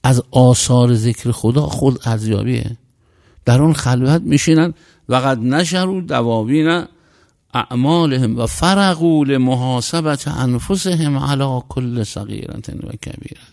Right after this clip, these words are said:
محاسبه می‌کنن، خود ارزیابی می‌کنن. از آثار ذکر خدا اینه که انسان دائم هر روز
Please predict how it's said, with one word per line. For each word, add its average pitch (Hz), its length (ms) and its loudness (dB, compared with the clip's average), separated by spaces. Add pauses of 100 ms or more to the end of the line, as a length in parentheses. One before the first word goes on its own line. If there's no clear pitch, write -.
(1300)
محاسبه 90 500 -2
می‌کنن، 87 580 -6 (560)
خود 104 280 -4
ارزیابی 95 640 -4
می‌کنن. 92 520 -10 (880)
از 101 140 0
آثار 107 480 2
ذکر 101 280 -2
خدا 98 240 -4
اینه 127 180 -2
که - 180 -6
انسان 113 340 -2
دائم 123 520 4
هر 127 240 4
روز 135 440 4